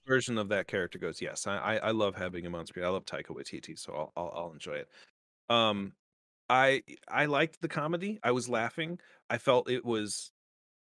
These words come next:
too much comedy for me in the beginning. Like, it just was like,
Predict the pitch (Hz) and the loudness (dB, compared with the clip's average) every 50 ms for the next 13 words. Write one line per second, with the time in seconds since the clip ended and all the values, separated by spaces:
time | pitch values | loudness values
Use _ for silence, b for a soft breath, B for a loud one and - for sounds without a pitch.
0 | _ _ _ _ - - - 123 101 90 85 87 - - - - - 139 127 135 | _ _ _ _ -10 -4 -4 -2 -2 -2 -4 -4 -6 -6 -6 -6 -4 -4 -4 -4
1 | 143 143 156 165 170 156 - _ - 160 156 160 170 175 180 185 160 - - 151 | -4 -6 -6 -6 -6 -8 -12 _ -6 -4 -4 -2 -2 -2 -4 -6 -8 -8 -6 -6
2 | 151 156 151 160 160 160 170 170 175 175 180 180 - - 123 117 110 - - 110 | -4 -2 -2 -2 -2 0 0 0 0 -2 -2 -4 -4 -2 -2 -2 -2 -2 -4 -6
3 | 120 - - 143 131 104 - 135 120 110 98 - 123 110 98 98 - - - | -6 -2 0 -2 -2 0 0 0 0 0 0 2 2 2 2 0 -2 -8 -14